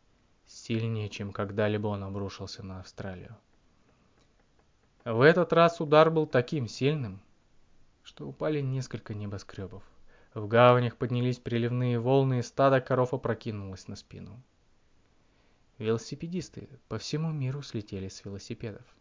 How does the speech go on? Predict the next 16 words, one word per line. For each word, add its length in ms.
Космический 720
ящер 520
так 280
обрушился 560
на 180
землю, 460
потому 220
что 180
был 180
истощён. 640
И 140
вид 240
его 180
теперь 280
сильно 360
переменился. 840